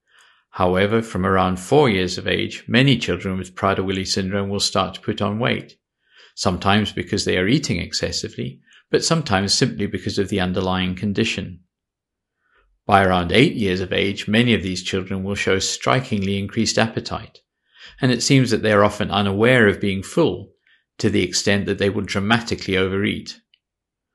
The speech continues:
Unless this is carefully controlled through behavioral approaches, children with Prader-Willi syndrome can become very severely obese. This problem with failing to feel full and overeating can continue throughout adult life,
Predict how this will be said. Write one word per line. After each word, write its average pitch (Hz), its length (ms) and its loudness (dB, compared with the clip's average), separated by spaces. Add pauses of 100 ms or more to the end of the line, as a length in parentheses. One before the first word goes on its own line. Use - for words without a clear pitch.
(200)
Unless 98 300 0
this - 180 -2
is 90 120 0
carefully 98 480 0
controlled 95 480 -4
through 92 180 -2
behavioral 98 600 0
approaches, - 640 -6 (340)
children 110 320 2
with 95 200 -4
Prader-Willi 98 540 0
syndrome 95 420 -2
can 92 220 -6
become 92 340 -4
very 107 280 2
severely 95 500 -2
obese. 104 580 -4 (1160)
This 170 160 6
problem 139 360 6
with 101 160 0
failing 135 380 4
to - 80 -10
feel 98 260 2
full 107 360 0
and 98 120 0
overeating 104 600 0
can 107 180 -6
continue 110 540 -2
throughout 101 500 0
adult 107 300 0
life, 104 480 -4